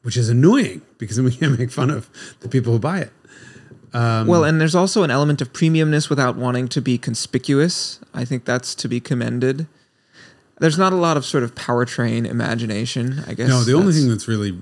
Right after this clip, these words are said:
Speaker 1: quote unquote, wrong with Volvos right now is they're all four cylinders. Like, if
Speaker 2: Yeah.
Speaker 1: they made a six cylinder wagon again, six cylinder or anything, um, this is a tough one because you sort of wanna insult them for being boring,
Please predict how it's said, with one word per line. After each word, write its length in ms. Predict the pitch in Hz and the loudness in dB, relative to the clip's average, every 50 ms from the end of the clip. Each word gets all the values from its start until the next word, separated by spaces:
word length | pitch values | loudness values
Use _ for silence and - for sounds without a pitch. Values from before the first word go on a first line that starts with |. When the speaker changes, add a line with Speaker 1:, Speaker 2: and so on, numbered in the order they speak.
| - _ _ | -14 _ _
Speaker 1:
quote 160 | - - 117 110 | -8 -4 -4 -2
unquote, 160 | 92 107 104 | -2 -4 -6
wrong 300 | 98 101 104 101 101 101 | -4 -4 -4 -4 -4 -4
with 300 | 95 92 90 - - - | -6 -8 -10 -12 -16 -14
Volvos 440 | 104 98 92 90 95 98 95 - 113 - | -12 -12 -10 -10 -12 -12 -12 -12 -14 -12
right 160 | - 104 98 | -12 -12 -12
now 100 | - 92 | -12 -12
is 80 | 98 92 | -10 -10
they're 140 | 107 95 95 | -10 -10 -10
all 100 | 98 98 | -12 -12
four 200 | - - - - | -12 -12 -12 -12
cylinders. 420 | - - - - - - - - | -12 -12 -14 -16 -18 -20 -18 -12
Like, 160 | - 110 107 - | -10 -8 -6 -6
if 60 | 117 | -2
Speaker 2:
Yeah. 60 | - | 0
Speaker 1:
they 120 | 120 123 | 2 2
made 200 | 120 120 117 107 | 4 4 2 2
a 60 | 101 92 | 0 -4
six 240 | - 110 104 - | -6 -8 -8 -10
cylinder 260 | - 98 92 90 85 90 | -12 -12 -12 -12 -12 -12
wagon 540 | 92 90 87 90 90 90 90 90 90 87 85 92 | -10 -10 -10 -10 -10 -12 -12 -14 -14 -14 -14 -14
again, 480 | 90 85 85 80 78 78 80 90 92 - _ _ _ _ _ _ _ _ _ _ | -12 -12 -12 -12 -12 -12 -12 -12 -14 -16 _ _ _ _ _ _ _ _ _ _
six 240 | _ - - - - | _ -18 -18 -16 -16
cylinder 200 | - 87 80 78 80 | -16 -16 -16 -16 -14
or 20 | |
anything, 280 | 85 87 95 98 98 - - - - - _ - | -12 -10 -8 -8 -10 -10 -14 -20 -20 -20 _ 0
um, 420 | 180 196 202 196 196 190 196 - - _ _ _ _ | 2 4 4 4 4 2 0 -4 -10 _ _ _ _
this 120 | - 214 233 | 0 2 2
is 100 | 285 254 | 0 -2
a 40 | - | -2
tough 240 | - 196 190 - - | -2 -2 -2 -2 -6
one 200 | 113 - 110 117 - _ _ _ _ _ _ _ _ _ _ | -10 -12 -12 -14 -16 _ _ _ _ _ _ _ _ _ _
because 300 | 139 120 143 151 127 113 | -8 0 2 2 2 2
you 100 | 131 139 123 | 0 -2 -2
sort 200 | - - 220 214 | 0 0 0 2
of 80 | 196 | 2
wanna 200 | 175 160 151 139 | 2 2 2 2
insult 400 | 120 127 131 123 - 127 123 123 | 2 0 0 0 0 -2 -2 0
them 140 | - 117 104 | -2 -4 -4
for 140 | - - 101 | -4 -6 -6
being 320 | 92 107 104 104 104 101 | -4 -4 -2 -2 -4 -4
boring, 600 | 87 107 107 113 104 90 85 90 95 110 117 117 | -4 -2 -2 -2 -2 -4 -6 -8 -6 -4 -4 -6